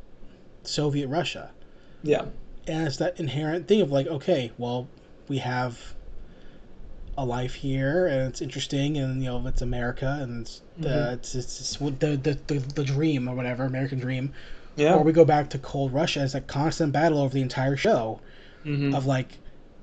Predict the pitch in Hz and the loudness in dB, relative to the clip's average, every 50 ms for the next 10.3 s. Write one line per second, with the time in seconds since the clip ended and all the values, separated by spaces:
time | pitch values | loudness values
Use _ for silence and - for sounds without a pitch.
0 | - - - - - 208 151 139 160 165 147 - 170 165 160 151 135 127 110 - | -20 -20 -18 -10 -6 -2 2 4 4 4 4 2 2 4 4 4 2 2 -2 -4
1 | - 127 131 120 - 127 113 98 - - - - - - 139 147 143 139 147 139 | -4 -4 -4 -4 -2 -2 -2 -2 -4 -6 -8 -8 -4 -2 -2 0 0 -2 -2 -2
2 | 139 131 139 147 135 123 123 120 113 110 104 - - 143 147 156 147 139 135 - | 0 2 4 4 4 4 2 -2 -6 -8 -10 -10 -6 -4 -2 0 0 -2 -4 -8
3 | - - - - - - - - - - - - - - - 190 190 220 233 220 | -14 -20 -20 -20 -20 -20 -20 -20 -20 -20 -20 -20 -18 -4 2 4 6 6 6 6
4 | 214 190 185 190 180 190 185 - - 160 165 175 160 175 175 185 240 220 - - | 4 2 2 2 2 0 0 -2 0 2 2 4 6 8 8 8 8 6 4 -4
5 | - - - 113 - - - - - - - - - - - - 156 147 139 123 | -10 -12 -12 -14 -16 -20 -20 -20 -20 -20 -20 -20 -20 -18 -10 2 6 6 6 6
6 | 131 147 - - - - - - - - - - - - - - - 180 170 170 | 6 2 -4 -12 -20 -20 -20 -20 -20 -20 -20 -20 -20 -20 -10 -2 2 6 6 6
7 | 196 208 180 180 175 151 131 151 160 160 165 143 156 151 147 135 147 151 160 151 | 6 6 6 6 6 6 6 4 2 4 2 2 2 0 0 0 0 -2 0 0
8 | 147 131 123 120 - - - - - - - - - - - - - - - - | 0 0 -2 -4 -8 -14 -20 -20 -20 -20 -20 -20 -20 -20 -20 -20 -20 -20 -20 -18
9 | - - - - - - 147 135 139 156 190 226 254 262 180 202 214 202 196 220 | -18 -16 -16 -14 -10 -8 -6 -2 6 10 12 12 12 12 12 8 8 10 12 12
10 | 240 226 170 180 185 180 | 12 12 10 8 4 4